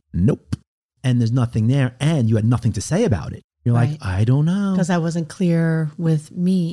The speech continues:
Speaker 2: either.
Speaker 1: Right. But again, so you left me in the dark. And so I'm just doing round after round after round of this torturous cycle. And I'm walking my walk through it, you know, and doing the best I can. But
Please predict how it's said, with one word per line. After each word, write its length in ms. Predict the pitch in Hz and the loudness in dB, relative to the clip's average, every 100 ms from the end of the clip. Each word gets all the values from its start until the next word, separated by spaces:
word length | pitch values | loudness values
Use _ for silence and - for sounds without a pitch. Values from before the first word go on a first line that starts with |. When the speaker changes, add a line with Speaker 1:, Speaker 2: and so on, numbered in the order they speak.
| - | -2
Speaker 2:
either. 400 | 175 160 160 170 _ - | -2 -2 -4 -10 _ -8
Speaker 1:
Right. 340 | 107 120 139 - | 0 2 2 0
But 300 | 110 104 - - | 0 0 -2 -4
again, 320 | 120 123 117 95 | 0 2 2 0
so 140 | 110 | -2
you 420 | 101 107 127 127 | -2 0 0 2
left 260 | 120 113 123 | 0 -2 0
me 140 | 113 | 0
in 80 | 104 | 0
the 80 | 95 | -2
dark. 540 | 80 113 135 110 101 | -4 -2 0 0 -2
And 100 | 95 | -4
so 80 | - | -4
I'm 160 | 120 156 | 0 0
just 140 | 120 | 0
doing 240 | 131 104 104 | -2 -2 -2
round 320 | 120 135 127 | -2 0 0
after 260 | 107 - - | -2 -4 -8
round 380 | 123 131 131 117 | -2 0 0 0
after 240 | 120 - | -6 -14
round 440 | 117 127 139 139 | -6 -2 2 2
of 100 | 104 | 0
this 160 | 117 - | -6 -8
torturous 540 | - 131 120 131 95 | 0 0 2 -2 -2
cycle. 520 | - 117 156 165 98 101 _ - | -4 0 0 0 -2 -4 _ -2
And 220 | 120 120 139 | 0 0 0
I'm 120 | 139 | 0
walking 300 | 165 - 156 | 0 0 0
my 100 | 107 | 2
walk 560 | 107 185 160 123 120 | 0 0 2 0 -2
through 240 | - 104 104 | -2 2 2
it, 80 | 151 | 0
you 40 | |
know, 160 | 123 139 | 0 0
and 100 | 113 | 2
doing 220 | 127 131 | 2 2
the 60 | 110 | 2
best 280 | 117 110 113 | 0 -2 -2
I 80 | |
can. 360 | 101 98 110 214 _ 139 | 0 0 0 -4 _ -2
But 280 | 127 123 | 0 0